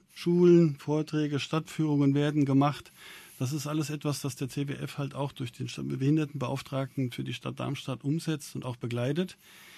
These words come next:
Hier ist es auch sehr schön, dass man immer mal wieder mal, ich sag mal, laut sein muss, weil der Kompromiss, den man danach immer noch schließen kann, der ist immer noch mal was anderes als das, was die Ideallösung wäre, wie denn halt Baumaßnahmen umgesetzt werden müssten und wie halt auch wirklich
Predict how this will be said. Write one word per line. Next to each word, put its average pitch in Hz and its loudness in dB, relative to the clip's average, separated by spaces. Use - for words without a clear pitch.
Hier 147 -4
ist 151 -6
es 135 -4
auch 135 -4
sehr 131 0
schön, 147 4
dass 127 -2
man 131 2
immer 135 4
mal 127 4
wieder 131 2
mal, 123 2
ich 117 -2
sag 131 -4
mal, 117 0
laut 135 -2
sein 113 0
muss, 135 -4
weil 135 0
der 131 0
Kompromiss, 139 4
den 131 4
man 127 4
danach 127 2
immer 139 0
noch 123 0
schließen 127 -2
kann, 139 2
der 135 -4
ist 135 -6
immer 143 0
noch 135 2
mal 127 0
was 127 -4
anderes 143 0
als 123 -8
das, 143 -2
was 139 -4
die 139 -6
Ideallösung 139 0
wäre, 139 2
wie 143 -2
denn 139 0
halt 123 0
Baumaßnahmen 135 0
umgesetzt 139 -2
werden 131 -2
müssten 135 -2
und 123 0
wie 131 0
halt 131 -2
auch 123 -6
wirklich 143 -2